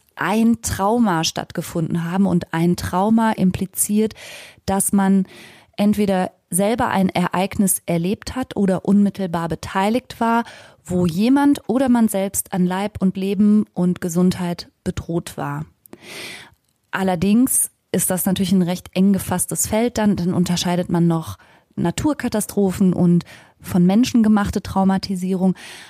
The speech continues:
Aber klar weiß man inzwischen auch, dass es sowas gibt wie Mikrotraumatisierungen.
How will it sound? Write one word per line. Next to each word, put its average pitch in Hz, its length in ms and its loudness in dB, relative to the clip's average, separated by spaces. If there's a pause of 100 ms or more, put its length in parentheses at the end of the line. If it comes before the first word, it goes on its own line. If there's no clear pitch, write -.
(120)
Aber 190 220 0
klar 202 400 -2
weiß 190 200 0
man 185 140 4
inzwischen 180 440 0
auch, 170 180 -2
dass - 180 -4
es 170 120 -6
sowas 170 280 -4
gibt - 300 -8
wie 156 100 -2
Mikrotraumatisierungen. 175 1700 2